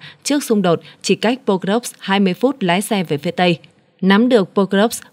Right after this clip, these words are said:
cũng sẽ tạo điều kiện cho Nga thúc đẩy chiến dịch giành quyền kiểm soát thành phố trọng yếu Chasiv Yar, nơi có địa hình cao hơn,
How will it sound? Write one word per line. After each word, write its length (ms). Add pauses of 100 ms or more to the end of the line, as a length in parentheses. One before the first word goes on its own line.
cũng 180
sẽ 180
tạo 140
điều 180
kiện 260
cho 140
Nga 240
thúc 180
đẩy 180
chiến 220
dịch 220
giành 260
quyền 240
kiểm 220
soát 240
thành 180
phố 220
trọng 220
yếu 260
Chasiv 420
Yar, 240 (280)
nơi 220
có 180
địa 220
hình 160
cao 160
hơn, 280